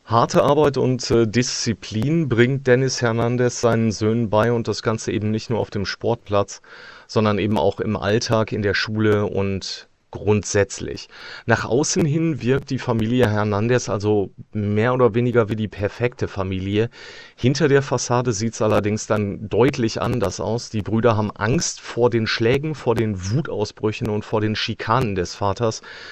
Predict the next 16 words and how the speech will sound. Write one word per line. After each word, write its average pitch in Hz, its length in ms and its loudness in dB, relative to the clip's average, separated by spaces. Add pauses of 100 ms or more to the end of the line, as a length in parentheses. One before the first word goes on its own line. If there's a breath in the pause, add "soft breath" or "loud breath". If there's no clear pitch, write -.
(220 loud breath)
Gerade 113 400 4
dann, 110 460 2 (120)
ja, 107 320 2
wenn 104 300 -2
der 110 260 4
abends 113 380 0
mal 110 200 2
wieder 110 280 4
betrunken 113 500 0
aus 104 200 0
der 104 100 -2
Kneipe 107 420 0
kommt. 104 360 -2 (640 loud breath)
Das 110 140 2
passt - 300 -4
also 113 360 4